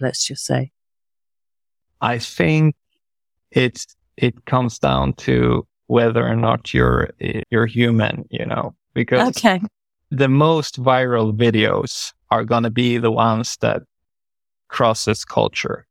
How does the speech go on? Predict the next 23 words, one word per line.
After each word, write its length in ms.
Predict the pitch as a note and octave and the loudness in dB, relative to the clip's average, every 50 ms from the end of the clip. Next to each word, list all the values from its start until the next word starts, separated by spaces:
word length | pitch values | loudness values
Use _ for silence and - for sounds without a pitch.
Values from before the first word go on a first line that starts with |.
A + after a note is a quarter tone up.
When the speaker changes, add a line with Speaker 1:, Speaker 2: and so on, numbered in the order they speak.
| _ - | _ -8
Speaker 2:
you 80 | A2+ | -6
know? 220 | - - - - - | -4 -6 -6 -4 0
Speaker 1:
Yeah. 280 | F3+ F3 D#3+ C#3 C3+ B2+ _ _ _ | 2 2 2 2 0 -6 _ _ _
Speaker 2:
It's 240 | - C3+ A#2 - - | -8 -8 -8 -6 -4
gonna 240 | - B2 A#2+ A#2+ A2+ | -2 -2 0 0 0
be, 460 | A#2 A#2+ A#2+ A#2 A#2 A#2 A2+ A2 A2 | 0 2 2 4 4 4 4 4 4
uh, 200 | A2 A2 G#2 - - _ _ _ - | 2 0 -2 -4 -8 _ _ _ -2
that 280 | A#2 A2+ A2+ A2+ - _ _ - - - | 0 0 0 0 -2 _ _ -16 -12 -6
lion 560 | C3 B2+ A#2+ A#2 A#2 A2+ A2+ A2 G#2 G2+ G2 | -2 0 0 2 2 2 0 0 0 0 0
video 380 | F#2+ A2 G#2 G2+ G2+ G2 G2 G2 | 0 0 0 0 0 -2 -2 -2
that 200 | G2+ G#2+ - - | -4 -4 -2 0
everybody 440 | A#2 A2 G#2+ A2 G#2 A2+ A2 G#2+ G#2 | -2 0 0 0 0 0 0 0 -2
has 120 | A2 - | -4 -4
seen 320 | - - A2+ G#2+ G#2+ G#2+ A2+ | -4 -4 -2 -2 -2 -2 -2
on, 240 | A2+ - - - _ _ - - | -4 -6 -8 -12 _ _ -8 -8
on 160 | - - - | -6 -6 -8
Speaker 1:
Ah. 100 | - C#3 - - - | -10 -14 -12 -6 -4
Speaker 2:
YouTube, 560 | A2+ A2 G#2 - - G#2+ G#2+ G2+ G2+ - - | -4 -4 -4 -4 -2 0 0 0 0 -2 -2
that 220 | A2 G#2+ G#2 - - | -2 -2 0 0 0
Speaker 1:
Animal 420 | F3+ F3 F3+ F#3 E3+ E3+ E3 E3 D#3+ | 0 0 2 2 2 4 4 4 6
videos, 420 | E3 E3 D#3 D3+ D3+ D#3 D3 C#3+ | 4 4 6 6 4 4 4 4
Speaker 2:
hugs, 280 | C#3 A#2+ A2+ A2+ - - | 2 2 0 0 0 2
Speaker 1:
yeah. 240 | E3 D#3 D#3 D#3 | 4 4 4 4